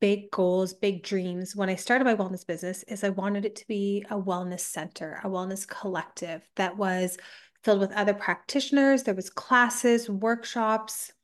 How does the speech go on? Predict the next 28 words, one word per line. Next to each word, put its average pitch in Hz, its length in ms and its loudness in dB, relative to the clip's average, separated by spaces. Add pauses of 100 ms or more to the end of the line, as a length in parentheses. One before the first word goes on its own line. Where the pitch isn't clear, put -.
(720)
other 247 260 6
events, 214 680 2 (120)
things 285 360 4
happening 262 560 0
there. 311 200 4
And 240 80 0
I 226 60 2
wanted 220 240 -2
it 233 140 -4
to - 80 -20
be, 233 100 -2
like, 214 260 0 (460)
a 226 140 2 (280)
place 226 320 4
for 226 120 -2
people 214 200 -6
to 214 60 -2
come 196 360 0
and 190 120 -2
a 196 60 -2
community. 185 580 -4 (1200)
And, 214 560 4 (1080)
you 247 140 2
know, 208 280 4 (800)
there's 285 220 6
a 302 80 4
lot 269 240 4
that's 262 320 -2